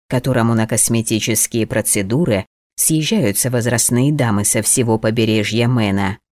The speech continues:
По крайней мере, среднестатистические возрастные дамы. "Эй, эй, погоди, когда тебе сравняется семьдесят, посмотрим, какие у тебя будут ощущения.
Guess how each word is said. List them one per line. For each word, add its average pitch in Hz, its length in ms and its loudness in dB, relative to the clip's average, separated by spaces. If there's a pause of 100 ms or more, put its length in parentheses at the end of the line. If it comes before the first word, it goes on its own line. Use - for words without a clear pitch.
(200)
По 123 120 -2
крайней 127 480 0
мере, 101 380 -2 (340)
среднестатистические 180 1500 0
возрастные 110 680 0
дамы. 95 540 0 (680)
"Эй, 147 520 6
эй, 127 420 4 (400)
погоди, 139 680 2 (220)
когда 143 380 2
тебе 127 260 2
сравняется 117 680 2
семьдесят, 120 840 0 (360)
посмотрим, 247 640 0
какие 117 340 0
у 113 80 2
тебя 127 280 2
будут 113 380 0
ощущения. 101 920 0